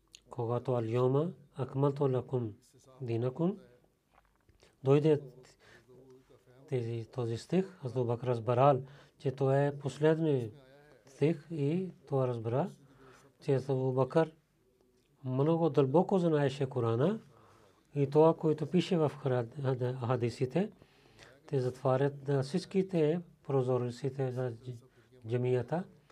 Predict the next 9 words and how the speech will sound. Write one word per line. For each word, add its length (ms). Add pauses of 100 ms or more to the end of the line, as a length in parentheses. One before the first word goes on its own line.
(400)
Какво 280
означава 540
тези 460
прозорците? 1120 (1000)
Че 260 (160)
където 420
пише 300
в 200
традициите, 640